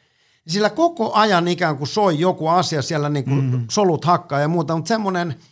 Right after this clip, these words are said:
Speaker 1: minkä mä teen kaksi kertaa kerran viikossa, niin mä menen metsään istumaan nuotiolle ja katon tulta.
Speaker 2: Mm-hmm.
Speaker 1: Ja yritän niinku nollata,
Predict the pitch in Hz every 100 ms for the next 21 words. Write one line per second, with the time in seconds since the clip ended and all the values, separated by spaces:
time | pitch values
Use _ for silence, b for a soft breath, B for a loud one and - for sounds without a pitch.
0 | b b b b 175 175 185 214 226 185
1 | 160 147 151 - _ _ _ _ _ _
2 | - 185 175 - 147 123 143 180 165 143
3 | 143 160 127 - 135 131 135 - _ 240
4 | 254 156 180 226 277 277 - 170 160 151
5 | - b b b b b 233 - - 156
6 | 147 143 143 - 160 214 240 247 226 214
7 | 208 196 180 156 - 110 92 - - _
8 | 131 123 107 113 - - 190 202 202 196
9 | 190 185 214 233 175 143 143